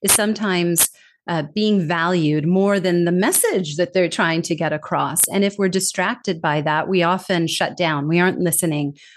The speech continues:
we aren't paying attention, or we aren't valuing their in-,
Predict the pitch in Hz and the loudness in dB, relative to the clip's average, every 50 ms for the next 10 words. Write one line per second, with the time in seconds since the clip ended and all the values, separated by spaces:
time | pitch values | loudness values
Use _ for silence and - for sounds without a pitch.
0 | _ - 208 208 196 180 180 214 202 180 175 - 190 185 - - 175 170 180 196 | _ 0 2 2 2 2 2 0 0 0 2 2 0 0 0 0 0 0 0 0
1 | 208 220 214 220 139 180 165 175 165 175 185 208 202 196 190 180 170 160 160 151 | 2 2 0 0 -2 -2 -2 0 0 2 2 2 2 2 2 2 0 0 -2 -2
2 | - 156 170 170 160 - | -2 -2 -2 -4 -4 -6